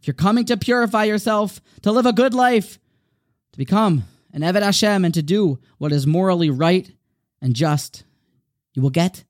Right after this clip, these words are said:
help. It will work. You will get the assistance you need. But if you come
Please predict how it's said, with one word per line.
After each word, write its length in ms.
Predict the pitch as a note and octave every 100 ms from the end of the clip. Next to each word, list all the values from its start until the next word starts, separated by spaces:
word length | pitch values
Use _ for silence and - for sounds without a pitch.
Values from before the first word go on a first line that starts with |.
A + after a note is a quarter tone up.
| _ _
help. 360 | - D#3+ - - _ _ _ _ _ _ _ _ -
It 80 | F#3
will 100 | G#3
work. 440 | A3+ C#4+ - - _ _ _ _ -
You 60 | C#3+
will 80 |
get 240 | C#3+ F3+ F#3+
the 80 | F3+
assistance 420 | - E3 D#3 C#3+
you 60 |
need. 260 | C#3+ B2+ A#2 _ _ _ _ _ _ _ _ _ -
But 80 |
if 80 | B2+
you 60 | C#3
come 320 | G3 G#3+ A2+